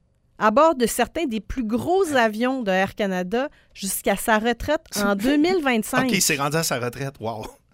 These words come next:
Speaker 2: <laughs> Ça prend, euh, ça prend une certaine dose de guts, hein. C'est, euh, t'as la sécurité du monde entre tes
Speaker 1: Puis
Speaker 2: mains, là.
Speaker 1: le, le, là, on a fini par découvrir des anomalies dans ces documents et le, le, le chef adjoint de la police de la région de Peel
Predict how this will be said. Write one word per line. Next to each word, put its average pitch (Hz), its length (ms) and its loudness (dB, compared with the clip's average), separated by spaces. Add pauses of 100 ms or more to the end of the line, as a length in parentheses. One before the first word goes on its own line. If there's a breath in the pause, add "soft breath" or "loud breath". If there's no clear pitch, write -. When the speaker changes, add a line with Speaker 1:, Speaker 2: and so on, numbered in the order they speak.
(160)
Speaker 2:
<laughs> - 920 -8
Ça 220 180 4
prend, - 180 -2 (240)
euh, 160 140 4 (100)
ça - 200 0
prend - 160 -2
une 427 80 0
certaine - 420 0
dose 220 240 0
de 160 100 0
guts, 135 200 -2 (260)
hein. 180 160 -6
C'est, 190 300 -6
euh, 175 260 -6 (760)
t'as - 80 -2
la 147 40 0
sécurité 330 480 2
du 254 120 2
monde 294 180 4
entre 240 160 2
tes 208 120 4
Speaker 1:
Puis 196 60 2
Speaker 2:
mains, 135 220 -2
là. 160 160 -6
Speaker 1:
le, 220 240 4
le, 208 440 0 (120)
là, 233 260 0
on 262 120 2
a 196 40 0
fini 262 300 -4
par 226 180 2
découvrir 202 420 -2
des 208 200 -2
anomalies 208 460 0
dans 262 100 -2
ces 208 160 -6
documents 220 400 -4 (140)
et 339 240 0 (500 loud breath)
le, 196 160 4
le, 175 340 0
le 190 60 -4
chef 349 220 -2
adjoint 226 300 0
de 277 40 -4
la 214 100 0
police 208 260 -2
de 247 40 -2
la 202 80 0
région 180 280 -2
de 214 100 0
Peel 294 300 -4